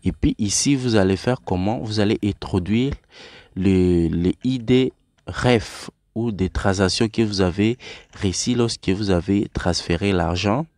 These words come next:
sur, euh, en fait, sur leur compte. Vous aurez ça ici et vous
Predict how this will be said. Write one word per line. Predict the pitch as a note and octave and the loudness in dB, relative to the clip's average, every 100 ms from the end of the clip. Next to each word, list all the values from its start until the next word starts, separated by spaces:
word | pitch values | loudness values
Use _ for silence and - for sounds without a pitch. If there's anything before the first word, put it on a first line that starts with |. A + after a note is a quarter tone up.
| _ _ _ _ _ - - | _ _ _ _ _ -20 -20
sur, | - - F2+ F2 | -12 -4 0 2
euh, | F#2+ E2+ E2 D#2+ D#2+ | 2 2 2 0 0
en | E2 | -2
fait, | G#2 - | -4 -4
sur | - F2 | -4 -2
leur | G2 G2 - | -2 -2 -4
compte. | F2+ E2+ - - _ _ - - - - - | -6 -6 -8 -18 _ _ -20 -20 -20 -20 -6
Vous | G2+ F2+ | -2 0
aurez | E2+ F#2 | 2 0
ça | F2 - - | 0 0 0
ici | E2 - B2 E3+ _ _ _ _ - | -2 -2 0 -2 _ _ _ _ 2
et | A2+ | 2
vous | A#2 | 2